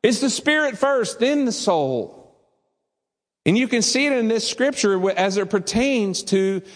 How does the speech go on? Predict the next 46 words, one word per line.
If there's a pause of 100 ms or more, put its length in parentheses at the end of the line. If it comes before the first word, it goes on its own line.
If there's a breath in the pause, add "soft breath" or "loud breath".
(180 loud breath)
the
law
of
God. (1300)
So
what
is
conscience?
Let's
define
it
from
a
scriptural
perspective
based
on
this
verse
then.
It's
so, (220 loud breath)
so
clear
to
me.
A-,
and
then
when
you
look
at
the
old
language,
I
mean,
the
original
language, (320 loud breath)
really
what
it
is,
is